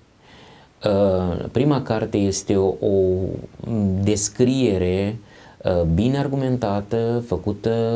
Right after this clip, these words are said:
cu exercițiu academic, cu notițe de subsol, cu tot ce trebuie, o descriere documentată a mo-, metodei de ucenicire a Domnului Isus.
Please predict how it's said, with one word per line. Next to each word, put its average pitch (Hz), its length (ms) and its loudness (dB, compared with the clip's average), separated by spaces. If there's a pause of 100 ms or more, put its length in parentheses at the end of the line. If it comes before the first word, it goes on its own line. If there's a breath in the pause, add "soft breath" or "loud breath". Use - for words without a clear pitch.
(880)
cu 104 200 2
exercițiu 107 500 -2
academic, 98 640 -2
cu - 80 -6
notițe 104 360 -2
de 113 60 -2
subsol, 87 400 -4
cu 90 100 -2
tot 98 140 -2
ce 101 120 -4
trebuie, 82 500 -4 (460 loud breath)
o 101 260 2
descriere 107 420 2
documentată 113 580 0
a 87 200 -4 (100)
mo-, 98 540 0 (180)
metodei 107 580 0
de 90 80 2
ucenicire 80 1000 -2
a 82 140 -6
Domnului 73 480 -4
Isus. - 540 -12